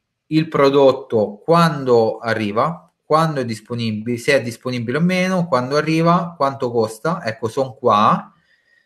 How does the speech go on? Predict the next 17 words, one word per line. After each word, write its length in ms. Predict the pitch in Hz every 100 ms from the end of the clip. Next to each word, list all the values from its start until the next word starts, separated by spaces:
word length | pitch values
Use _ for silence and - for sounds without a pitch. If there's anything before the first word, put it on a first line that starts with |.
| _
Valutare 760 | - 135 143 143 165 147 127 123
di 320 | 143 147 127
metterlo 600 | 135 147 - 127 123 117
più 140 | - 139
in 100 | 127
alto. 680 | 110 104 104 139 190 202 - _ - _
Salva 480 | - 185 196 170 151
per 240 | 151 147
dopo 540 | 147 160 151 135 123 -
qui 240 | 160 147
in 100 | 147
mezzo 800 | 156 165 147 127 135 127 120 - 127
non 300 | 147 170 170
può 160 | 156
essere 420 | 165 170 151 127
così 280 | - 123 131
importante 1080 | 127 123 123 - 147 143 120 120 117 113